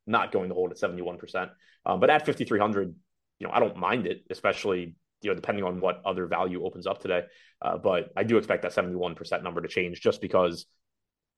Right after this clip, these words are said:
the ownership is probably going to change, or his relative value to the field is going to change. Uh, other than that, getting nine percent Ayton, four percent Simons, small amounts of Sharp and Thibault. Uh, nothing showing up a ton for me, though, outside of,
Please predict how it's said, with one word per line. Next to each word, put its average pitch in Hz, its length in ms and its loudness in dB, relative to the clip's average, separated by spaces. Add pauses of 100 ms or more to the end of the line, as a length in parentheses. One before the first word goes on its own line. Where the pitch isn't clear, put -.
(160)
the 92 220 -6
ownership 87 340 -2
is 87 80 -10
probably 90 280 2
going 87 180 0
to 85 80 -10
change, 87 260 -2
or 113 400 8 (720)
his 92 400 0 (360)
relative 95 600 4 (200)
value 90 320 2
to - 100 -10
the 82 80 -10
field 85 300 0
is 82 100 -8
going 85 180 0
to 87 60 -16
change. 85 300 -4 (260)
Uh, - 40 2
other 135 260 6
than 113 100 4
that, 104 240 0
getting 104 220 -4
nine 104 200 -4
percent 101 420 -2 (200)
Ayton, 98 380 -6 (480)
four 117 160 8
percent - 440 0
Simons, 92 680 -2
small 95 280 2
amounts 87 300 -4
of - 80 -12
Sharp 85 300 0
and 82 140 -4 (220)
Thibault. 87 360 2 (200)
Uh, - 120 4
nothing 147 380 6
showing 127 220 6
up 117 120 4
a - 20 -4
ton 101 240 2
for - 80 -10
me, 98 120 -4
though, 87 140 4
outside 87 400 4
of, 85 120 2